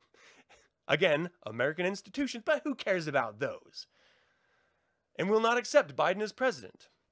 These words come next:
In twenty sixteen, quote, "They had this thing called the resistance. Do you remember that?" Pearson said on the left's movement against Trump. "You haven't seen a resistance until patriots show up to defend the republic." There's a difference between saying, "This is not my president,"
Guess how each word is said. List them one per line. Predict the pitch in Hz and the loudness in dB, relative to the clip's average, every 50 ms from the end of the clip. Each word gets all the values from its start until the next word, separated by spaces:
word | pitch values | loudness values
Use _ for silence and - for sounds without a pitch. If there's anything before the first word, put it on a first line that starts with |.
| _ _ _ _ _ - | _ _ _ _ _ -8
In | 160 170 | -6 -6
twenty | 160 - 202 202 190 | -4 -2 -2 -2 0
sixteen, | - - 170 - - - 170 175 190 214 | -2 -4 -8 -8 -8 -6 -4 -4 -4 -6
quote, | - - 165 156 196 196 - | -4 -2 0 0 0 -2 -4
"They | 175 156 | -6 -4
had | 151 165 156 151 | -2 -2 -2 -2
this | 147 147 - | -4 -8 -8
thing | - - - 226 226 185 165 165 170 | -6 -2 2 2 2 2 2 -2 -4
called | - 175 160 160 165 151 | -2 -2 0 0 0 -2
the | 180 180 | -4 -4
resistance. | 202 208 285 311 - - 120 - - - - _ _ _ | -4 -2 -2 -2 -2 -4 -8 -10 -12 -14 -16 _ _ _
Do | - 139 | -6 -2
you | |
remember | 139 160 175 208 208 208 | 4 6 6 6 6 6
that?" | 185 185 196 262 269 - _ _ | 4 4 4 4 2 -2 _ _
Pearson | - - 135 123 - 117 113 | -12 -10 -10 -8 -10 -10 -12
said | 104 - 127 127 156 175 | -8 -6 -6 -6 -4 -6
on | 135 | -6
the | 113 107 | -8 -6
left's | 107 113 113 117 - - | -4 -2 -2 -2 -4 -8
movement | 117 117 117 117 127 120 | -12 -10 -10 -8 -8 -10
against | 110 101 107 113 113 - - | -8 -8 -8 -8 -8 -8 -10
Trump. | - - 113 147 185 - - - - - - - | -10 -8 -8 -8 -8 -10 -16 -20 -20 -20 -12 -2
"You | 143 165 | 4 6
haven't | 185 202 208 | 6 6 6
seen | 165 - - 240 233 190 | 2 -4 -2 -2 -2 -2
a | 156 | -2
resistance | 135 127 131 170 156 - 185 180 - - | -4 -4 -6 -6 -6 -6 -8 -10 -10 -10
until | 120 - 143 127 | -10 -8 -8 -8
patriots | - - - 247 208 - 120 107 - | -6 -2 -2 -2 -2 -4 -8 -14 -12
show | - - 175 170 180 180 | -8 -2 0 0 2 0
up | 185 - - | 0 -4 -6
to | - 139 | -16 -16
defend | 120 120 - - 180 190 208 208 185 | -14 -16 -4 2 2 2 2 2 -2
the | 208 | -6
republic." | 220 220 - - - 156 139 120 95 - - - - - _ _ _ _ _ _ _ _ _ _ _ _ _ _ _ _ _ _ _ - | -6 -8 -6 -4 -4 -4 -4 -4 -8 -16 -16 -20 -20 -20 _ _ _ _ _ _ _ _ _ _ _ _ _ _ _ _ _ _ _ -2
There's | 208 247 214 | -2 -2 -2
a | 240 202 | -2 -6
difference | 151 147 277 196 190 - - 110 - - - - - - | -2 0 0 0 0 0 -6 -8 -8 -10 -12 -14 -12 -12
between | - 160 156 - 170 160 156 | -10 -10 -8 -6 -6 -6 -4
saying, | - - 175 160 156 139 131 | -2 -2 0 0 -2 -2 -4
"This | 170 190 - | -4 -4 -4
is | 185 147 127 | -6 -6 -2
not | - - - - | -2 -2 -2 -2
my | 127 139 175 233 277 285 | -2 0 2 2 2 2
president," | - - 143 120 107 104 98 101 104 107 110 - | 0 -2 -2 -2 -2 -4 -6 -12 -12 -12 -12 -14